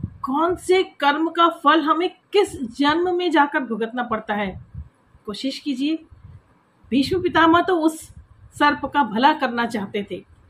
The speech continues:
इसलिए उन्होंने सिपाही से कहा कि "इसको उठा के झाड़ियों में रख दो", पर गलती से वो ऐसा हुआ और उसका भुगतान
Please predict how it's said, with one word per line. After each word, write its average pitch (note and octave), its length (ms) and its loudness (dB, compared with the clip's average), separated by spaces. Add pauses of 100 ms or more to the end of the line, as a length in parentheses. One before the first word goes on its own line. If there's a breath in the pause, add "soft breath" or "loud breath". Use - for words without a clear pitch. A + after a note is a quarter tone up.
(300)
इसलिए C#4+ 320 -2
उन्होंने E4 320 2
सिपाही A#3+ 400 -2
से A#3+ 140 -6
कहा F#3+ 380 -4 (1300 soft breath)
कि B3 120 -6
"इसको C4 260 -6
उठा C#4+ 180 -4
के C4 100 0
झाड़ियों D4+ 380 4
में F#4 80 2
रख C#4+ 120 0
दो", G3+ 260 -2 (1400)
पर A#3 140 0
गलती C#4+ 380 2
से G4 180 2
वो E4+ 260 0
ऐसा B3 220 0
हुआ A#3 280 4
और A#3 360 4
उसका B3+ 340 -10
भुगतान B3+ 460 -4